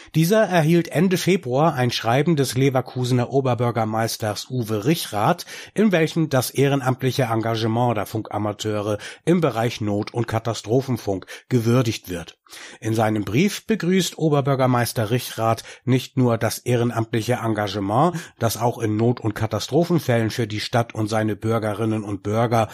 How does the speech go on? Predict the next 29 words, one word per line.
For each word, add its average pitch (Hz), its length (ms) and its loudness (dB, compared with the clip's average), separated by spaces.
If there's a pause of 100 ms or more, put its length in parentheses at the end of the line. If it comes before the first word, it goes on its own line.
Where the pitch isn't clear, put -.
(160)
von 98 220 -4
Nutzen 139 360 0
sein 147 280 4
kann, 175 300 2 (340)
er 220 120 2
ruft 202 260 -4
auch 165 100 0
die 175 140 -2
Funkamateure 135 800 0
dazu 127 420 0
auf, 107 320 -2 (180)
sich 139 280 0
weiter 101 360 -2
zu - 300 -4
engagieren. 104 760 -2 (460)
In 123 160 2
Situationen 160 840 2
wie 160 100 4
einem 131 280 2
länger 131 400 4
andauernden 117 600 2
Stromausfall, 165 920 2
bei 104 400 2
welchem 117 380 2
die 120 100 0
Kommunikation 113 800 0
über 104 240 -2
das 92 160 -4
Festnetztelefon, 110 1040 0